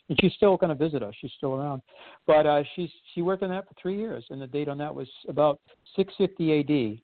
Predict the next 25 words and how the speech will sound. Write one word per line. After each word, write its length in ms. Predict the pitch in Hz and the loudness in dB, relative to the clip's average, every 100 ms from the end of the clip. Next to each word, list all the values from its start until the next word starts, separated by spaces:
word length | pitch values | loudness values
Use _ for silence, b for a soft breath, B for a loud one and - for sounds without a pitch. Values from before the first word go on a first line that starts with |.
| - | -10
There 80 | 143 | -8
was 80 | |
a 60 | 127 | -2
fire 280 | 143 135 139 | 2 4 4
pit 220 | 147 156 | 2 0
right 160 | 147 139 | 0 -2
in 60 | |
front 160 | 143 139 | -4 -4
of 80 | 131 | -4
the 60 | |
North 200 | 131 123 | -2 -4
Stone. 300 | - 127 131 - | -4 -6 -6 0
So, 180 | 160 147 b b _ - - | 0 0 b b _ -8 2
uh, 380 | 151 143 139 156 _ _ _ - | 4 4 2 -4 _ _ _ -2
twenty 180 | 175 | 0
feet 180 | 175 175 | 0 0
away, 180 | 165 170 | 2 2
we 100 | 165 | 2
have 140 | 160 | 0
a 80 | 139 - | -2 -4
seventy-four 880 | 151 156 - _ _ _ _ 175 180 | -4 -4 -10 _ _ _ _ 2 4
hundred 240 | 170 165 | 2 -2
year 140 | 165 165 | -2 -2
old 180 | 170 | -2
date, 280 | 165 170 185 | 0 -2 -4